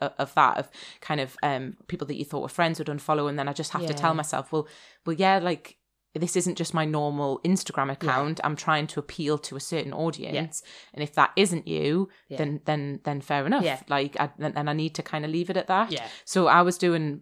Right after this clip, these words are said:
Speaker 1: pretty much exactly the same. Um, and then just having that,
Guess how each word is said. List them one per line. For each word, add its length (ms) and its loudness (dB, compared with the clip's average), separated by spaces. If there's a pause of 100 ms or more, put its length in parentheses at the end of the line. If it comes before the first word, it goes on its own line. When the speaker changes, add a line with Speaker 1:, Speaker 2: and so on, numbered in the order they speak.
(120)
Speaker 1:
pretty 160 0
much 180 -4
exactly 380 -6
the 80 -4
same. 480 0 (320)
Um, 380 4
and 120 4
then 140 8
just 200 2
having 280 4
that, 140 2